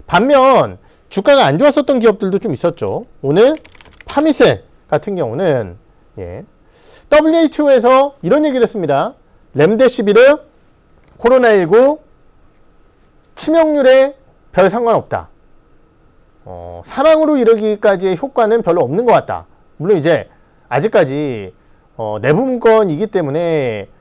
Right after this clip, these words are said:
발표를 제대로 하진 않았지만은, 어, 파이낸셜 타임즈 이쪽에서 이제 얘기를 한 것 같아요. 그래서 이러한 부분들과 함께 관련주라고 할 수 있는 파미셀이 주가가 좀 급락을 했고요.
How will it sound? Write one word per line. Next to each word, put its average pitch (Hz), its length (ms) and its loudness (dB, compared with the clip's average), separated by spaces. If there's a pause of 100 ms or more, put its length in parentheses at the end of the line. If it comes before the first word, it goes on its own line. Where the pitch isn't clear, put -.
(280)
발표를 220 600 4
제대로 165 340 0
하진 226 220 0
않았지만은, 127 920 -8 (400)
어, 98 320 -10
파이낸셜 294 480 0
타임즈 220 500 -4
이쪽에서 196 380 -6
이제 123 400 -6
얘기를 120 240 -6
한 190 100 -10
것 190 60 -4
같아요. 127 480 -6 (160)
그래서 175 420 -4 (280)
이러한 226 300 2
부분들과 185 460 -4
함께 131 280 -4
관련주라고 147 720 -2
할 135 60 0
수 143 120 -8
있는 131 120 -8
파미셀이 214 440 -4
주가가 117 420 -4 (300)
좀 151 100 -6
급락을 160 440 0
했고요. 107 640 -4